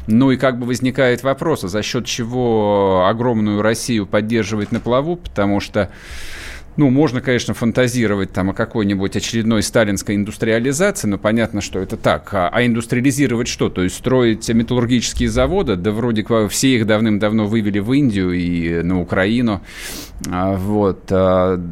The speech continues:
там пытаться построить Е-мобиль очередной, ну, понятно, что здесь тоже довольно проблематично конкурировать. Ну, а что?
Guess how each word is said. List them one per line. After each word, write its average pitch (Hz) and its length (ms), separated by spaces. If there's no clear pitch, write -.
там 92 280
пытаться - 480
построить 110 560
Е-мобиль 120 580
очередной, 92 540
ну, 107 160
понятно, 113 500
что - 240
здесь 87 240
тоже 120 260
довольно 107 380
проблематично 104 760
конкурировать. 98 640
Ну, 147 120
а 143 60
что? 80 340